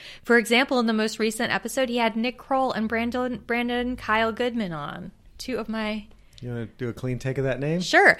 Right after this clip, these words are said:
Speaker 1: He had Nick Kroll and Brandon Kyle Goodman on. Y'all, I love Brandon Kyle Goodman. He's so funny.
Speaker 2: I'm not familiar with him.
Speaker 1: He, um,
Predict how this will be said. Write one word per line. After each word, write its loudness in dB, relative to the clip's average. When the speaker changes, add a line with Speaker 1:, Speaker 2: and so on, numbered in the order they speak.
Speaker 1:
He 2
had 4
Nick 0
Kroll 2
and 0
Brandon 2
Kyle 0
Goodman -2
on. -4
Y'all, 8
I 0
love -4
Brandon -2
Kyle -8
Goodman. -10
He's -10
so -6
funny. -6
Speaker 2:
I'm -8
not -8
familiar -10
with -14
him. -20
Speaker 1:
He, -4
um, 0